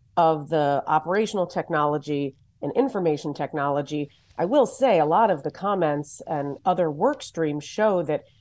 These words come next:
there is still a heavy base of installed O T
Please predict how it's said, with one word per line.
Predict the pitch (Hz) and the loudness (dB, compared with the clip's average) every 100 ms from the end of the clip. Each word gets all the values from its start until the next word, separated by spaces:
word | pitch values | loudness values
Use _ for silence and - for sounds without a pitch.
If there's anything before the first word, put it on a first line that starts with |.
| _ | _
there | - 185 320 | -2 2 2
is | 330 - | 2 -2
still | - 269 233 | -2 2 4
a | 170 | 4
heavy | 160 214 175 | 2 0 0
base | 151 180 180 160 | 0 2 2 0
of | 160 147 | -4 -4
installed | 147 - 160 156 156 - | -6 -2 2 2 2 2
O | 165 156 | 0 0
T | - 170 196 277 | -4 -6 -4 -6